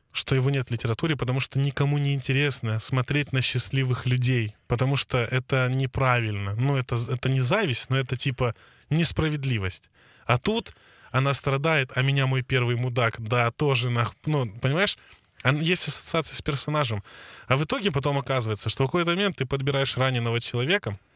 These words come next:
девушка ты, парень, неважно, ты подбираешь раненого, избитого, побитого старыми любовями и всяким вот этим человека, который настолько уже не понимает,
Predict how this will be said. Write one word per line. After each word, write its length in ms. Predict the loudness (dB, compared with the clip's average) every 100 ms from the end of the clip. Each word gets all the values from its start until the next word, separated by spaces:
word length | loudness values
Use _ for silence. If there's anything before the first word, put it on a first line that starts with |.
| _ -2
девушка 400 | 0 2 0 -4
ты, 100 | -2
парень, 240 | 0 0
неважно, 400 | 0 0 -2 -6 -14 -20 -20 -18 -4
ты 80 | 0
подбираешь 460 | 2 4 2 2
раненого, 520 | 2 2 2 -2 0 0
избитого, 640 | 0 2 0 0 -2 2
побитого 640 | 2 2 0 0 -2 -2 -6 -20 -20 -6
старыми 540 | -2 2 2 2 2 0
любовями 680 | 0 0 2 2 2 0 0
и 40 |
всяким 380 | 0 0 0 0
вот 200 | 0 0
этим 320 | -2 0 0
человека, 600 | 0 0 0 2 0 -2
который 380 | -4 -2 0 0
настолько 540 | 0 -2 0 0 0 0
уже 240 | 0 0
не 160 | 0 0
понимает, 800 | 2 2 2 2 2 0 -2